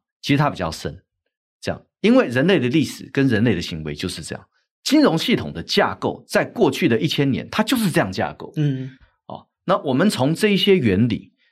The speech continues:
Speaker 1: 这些历史、这些产业的脉络，我们怎么去看 Web三这件事情？那 Web三这件，
Speaker 2: 嗯。
Speaker 1: Web三这整个产业，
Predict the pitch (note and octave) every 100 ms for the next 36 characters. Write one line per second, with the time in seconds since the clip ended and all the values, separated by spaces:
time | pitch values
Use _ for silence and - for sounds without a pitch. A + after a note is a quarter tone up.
0 | _ - F3 F3 E3+ F#3+ A#2 - - -
1 | _ _ - F3 F#3 F#3 - G2+ C3 F3
2 | A#2+ D3 G3+ B2+ B2 A2 - _ _ _
3 | _ _ G#2+ G#2+ B2+ D#3 F#2 F#2 C3+ -
4 | C#3 G2 G#2+ G#2+ - F#2 F2 E2+ E2+ D#2
5 | E2 - D2+ E3+ G#3 - F3+ F3 D#3 -
6 | - - G#3+ G#3 C3 E3 D#3+ F3+ _ _
7 | - D3+ G2+ G#2+ F2 E2+ B2 -